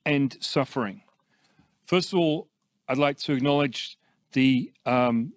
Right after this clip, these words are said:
the nice introduction from Doctor Finn. And secondly, I'd like to acknowledge, uh, the many collaborators, uh, that I've been privileged to work with around the world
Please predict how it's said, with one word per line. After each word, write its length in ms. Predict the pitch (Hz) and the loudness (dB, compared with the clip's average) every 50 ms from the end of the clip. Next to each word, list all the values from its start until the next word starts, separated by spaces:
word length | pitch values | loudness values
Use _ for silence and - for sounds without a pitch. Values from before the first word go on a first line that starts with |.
| _ - | _ -8
the 100 | 196 117 | -4 -2
nice 300 | 127 139 139 139 - - | 0 0 -2 -2 -4 -6
introduction 520 | 131 - 131 110 143 139 131 - - 127 | -4 -4 0 2 2 2 2 0 -6 -8
from 140 | - 127 120 | -6 -4 -4
Doctor 280 | 110 127 123 - - - | -4 -4 -6 -6 -10 -6
Finn. 340 | - 147 143 147 156 143 - _ _ _ _ _ _ _ _ _ - | -2 0 0 0 0 -4 -8 _ _ _ _ _ _ _ _ _ -4
And 120 | 123 113 | -4 -2
secondly, 580 | - - 160 151 - 160 147 139 139 135 131 139 | 0 2 0 2 2 0 0 2 2 0 0 -2
I'd 100 | 131 117 | -2 0
like 180 | 135 135 - | 0 0 0
to 100 | - - | -2 -8
acknowledge, 540 | 131 120 139 139 139 135 131 110 - - - _ _ _ _ _ _ _ _ _ _ _ _ _ - | -8 -4 -2 -2 0 0 -2 -2 -6 -12 -14 _ _ _ _ _ _ _ _ _ _ _ _ _ -4
uh, 220 | 117 123 123 123 | -2 0 0 0
the 200 | 117 113 123 120 | 0 0 0 2
many 260 | 127 143 156 160 156 | 2 2 2 2 2
collaborators, 920 | - - 160 151 151 147 127 143 135 123 117 - - 127 120 101 - - - _ _ _ - | 2 2 2 2 2 2 0 0 -2 -2 -2 -4 -6 -8 -8 -8 -10 -16 -20 _ _ _ -10
uh, 300 | 113 110 113 113 113 117 | -8 -6 -6 -6 -8 -8
that 180 | 110 117 123 | -4 -2 -2
I've 120 | 123 120 - | -2 0 -2
been 120 | 127 117 | -2 -4
privileged 420 | - - 151 139 135 131 - - - | -2 0 0 2 2 0 -2 -2 -4
to 60 | 131 | 0
work 220 | 131 135 135 131 | 2 2 2 2
with 120 | 127 123 120 | 0 -2 -2
around 300 | 117 131 135 135 135 131 | 0 0 2 2 2 0
the 80 | 123 | 0
world 380 | 123 135 131 131 123 117 - | 2 2 4 2 2 0 -2